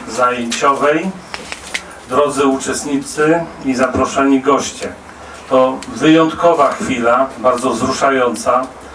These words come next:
Trzydzieści lat pracy setek osób, a może nawet i tysięcy,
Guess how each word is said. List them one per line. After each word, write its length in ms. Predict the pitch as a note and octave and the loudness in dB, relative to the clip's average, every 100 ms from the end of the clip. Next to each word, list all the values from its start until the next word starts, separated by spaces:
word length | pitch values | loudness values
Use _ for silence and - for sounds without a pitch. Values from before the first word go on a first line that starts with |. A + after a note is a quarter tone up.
| - - - | -18 -18 -10
Trzydzieści 760 | - - C#3 D#3+ F3 - - D#3 | -2 0 0 0 0 -2 2 4
lat 340 | C#3 C#3+ - - - - - - - - - - - - - - | 4 2 -6 -12 -12 -14 -16 -18 -20 -20 -20 -20 -20 -20 -20 -6
pracy 680 | - - A#3 - D3+ D#3 D#3+ - - | 0 2 0 -2 0 0 0 -6 -12
setek 540 | - D#3+ D#3+ - C3+ | -2 0 2 0 0
osób, 560 | - C3+ - C#3 C#3 - G#2+ | 0 0 2 0 0 -2 0
a 60 | |
może 300 | A2+ A2+ A#2+ | 2 2 2
nawet 340 | A#2+ A#2+ A#2 A2 | 2 4 2 -2
i 60 | |
tysięcy, 720 | G#2+ A2+ - B2 A#2 G#2+ A#2+ | -6 -4 2 2 2 -2 -2